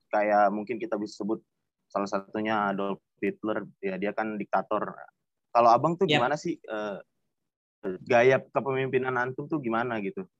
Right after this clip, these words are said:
Speaker 2: Jadi
Speaker 1: Gaya
Speaker 2: kalau
Speaker 1: kepemimpinan
Speaker 2: ga-,
Speaker 1: Antum.
Speaker 2: iya, kalau gaya kepemimpinan Ana tuh ada dua. Wis, kok ada dua ya? Ini berhubungan kok. Yang pertama, Ana tuh demokratik.
Speaker 1: Ya, banyak juga nggak apa-apa sih, Bang.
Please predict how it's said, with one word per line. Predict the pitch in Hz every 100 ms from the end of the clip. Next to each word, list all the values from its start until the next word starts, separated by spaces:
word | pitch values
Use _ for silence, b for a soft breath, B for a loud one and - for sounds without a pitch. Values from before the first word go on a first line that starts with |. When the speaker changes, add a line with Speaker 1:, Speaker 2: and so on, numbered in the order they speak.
| _ _ _ _ _ _ _ _ _ _
Speaker 2:
Jadi | 135 143 - 208
Speaker 1:
Gaya | 107 107
Speaker 2:
kalau | 139 147
Speaker 1:
kepemimpinan | 104 104 107
Speaker 2:
ga-, | 135 -
Speaker 1:
Antum. | - 92 - _ _ _ _ _ -
Speaker 2:
iya, | 156 139 135 - -
kalau | 147 156 143
gaya | 156
kepemimpinan | 160 156 156 156 156
Ana | 160 175
tuh | 220
ada | 160
dua. | 143 143 120 101
Wis, | 117 110 - -
kok | - 160
ada | 131
dua | 139 160
ya? | 127 117 - _ _ 165
Ini | 208
berhubungan | 165 151 156 156 139
kok. | 117 - _ _
Yang | 127 139 139
pertama, | 139 156 202 -
Ana | 156 160
tuh | 214 175 170
demokratik. | 139 131 135 - 131 127
Speaker 1:
Ya, | 143
banyak | 135 208
juga | 180 156
nggak | 156
apa-apa | 190
sih, | 175 147
Bang. | 160